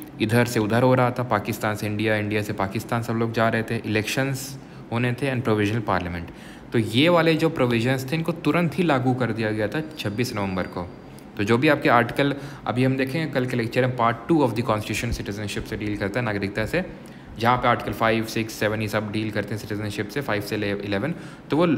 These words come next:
यहाँ पे, अ, उनको enforce कर दिया गया था। And जो पूरा कॉन्स्टिट्यूशन जो बचा है वो आपका ट्वेंटी सिक्स जनवरी नाइनटीन फिफ्टी को enforce किया गया था। Symbol इसका था elephant, because हमारा जो constitution बन के तैयार हुआ, it was the,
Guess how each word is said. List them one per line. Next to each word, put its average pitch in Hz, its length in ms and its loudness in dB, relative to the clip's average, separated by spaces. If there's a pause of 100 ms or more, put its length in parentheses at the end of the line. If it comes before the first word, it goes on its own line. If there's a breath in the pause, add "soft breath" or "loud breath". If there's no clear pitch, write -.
यहाँ 113 380 0
पे, 160 140 0
अ, 202 60 -4 (880 loud breath)
उनको 131 340 -2 (480)
enforce 120 380 2
कर 107 120 -2
दिया 98 180 -2
गया 90 160 -4
था। 87 60 -10
And 101 160 -4
जो 113 100 0
पूरा 160 360 2
कॉन्स्टिट्यूशन 127 480 -2
जो 123 80 0
बचा 107 260 -4
है 117 80 2
वो 117 140 0
आपका 135 240 -2 (320 loud breath)
ट्वेंटी 117 260 0
सिक्स 123 240 -2
जनवरी 101 300 0
नाइनटीन 104 300 -2
फिफ्टी 98 260 -4
को 120 180 2
enforce 117 300 0
किया 123 140 0
गया 123 160 0
था। 139 120 -2
Symbol 151 440 0
इसका 131 260 2
था 127 120 2
elephant, 98 460 0 (360 loud breath)
because 127 240 4
हमारा 123 220 2
जो 127 120 2
constitution 120 480 -2
बन 120 100 0
के 117 100 0
तैयार 113 260 2
हुआ, 135 320 2
it 113 80 -2
was 110 200 2
the, 135 220 -2